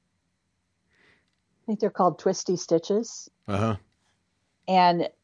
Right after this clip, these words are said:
Speaker 1: those, those are really, really good reference books, and they, they do show some ways to modify the stitches.
Speaker 2: Mm-hmm.
Speaker 1: And, and they do, there,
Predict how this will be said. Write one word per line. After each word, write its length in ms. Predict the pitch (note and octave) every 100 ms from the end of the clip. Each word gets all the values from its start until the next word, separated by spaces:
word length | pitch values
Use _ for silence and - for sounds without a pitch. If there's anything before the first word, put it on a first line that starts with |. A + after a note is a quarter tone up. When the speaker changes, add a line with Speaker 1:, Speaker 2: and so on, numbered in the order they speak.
| _
Speaker 1:
those, 540 | F3+ G#3 A#3+ C#4+ - -
those 220 | F#3+ B3+
are 120 | F3
really, 480 | D3 D3 F#3+ F3+ D#3
really 300 | C#3+ D#3 D3
good 280 | C3 D3+ C3+
reference 460 | C3+ C3+ - B2+ -
books, 460 | - A#2 - - -
and 180 | - E3
they, 320 | D3 C3+ B2+ - _ _
they 140 | E3 D3
do 320 | C#3+ G3+ B3
show 640 | - E3 D3 C3+ C3+ C3+ D3 _ _ _ _ _ _ _
some 280 | - F3 D#3+
ways 300 | D3 D3 D3
to 120 | -
modify 680 | C#3 C#3 C#3 C#3+ - B2 - - - _ _
the 100 | D3+
stitches. 800 | - - B2 - - - - - _ _
Speaker 2:
Mm-hmm. 280 | G2+ F#2 G#2 F2 _ _ _ _ _ _ _ _
Speaker 1:
And, 180 | F3+ E3 -
and 160 | F#3
they 160 | E3+ F3
do, 340 | E3 F3+ E3+
there, 300 | D3+ F3 D#3+